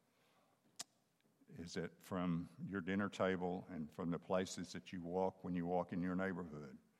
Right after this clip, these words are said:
there's a transmission of your commitment and your love for Jesus. And then as they begin to think, "You know, you're kind of strange and a little bit different." In the Old Testament, they called us peculiar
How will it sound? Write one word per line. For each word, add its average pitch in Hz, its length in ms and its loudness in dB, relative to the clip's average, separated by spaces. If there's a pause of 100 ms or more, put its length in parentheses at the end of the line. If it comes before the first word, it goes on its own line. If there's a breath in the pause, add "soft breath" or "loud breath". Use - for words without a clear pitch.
(680 soft breath)
there's 87 240 0
a 87 60 -6
transmission 85 1200 0 (600)
of 80 100 -8
your 90 120 -4 (120)
commitment 95 560 0
and 85 100 -2
your 98 140 0
love 85 320 -2
for 92 140 -16
Jesus. - 680 -10 (880 soft breath)
And 80 160 0
then 110 480 6
as 82 120 -4
they 95 120 4
begin 95 420 2
to 87 80 -2
think, 90 380 0
"You 107 80 -4
know, 101 120 0
you're 92 200 -2
kind 107 300 -2
of 80 80 -2
strange 95 680 0
and 80 120 -4
a 87 40 -4
little 98 240 -2
bit 92 260 -6
different." 87 360 -2
In 85 40 -4
the 90 80 2
Old 87 160 0
Testament, 95 380 -2
they 90 100 -4
called 90 280 0
us - 120 -12
peculiar 95 640 -4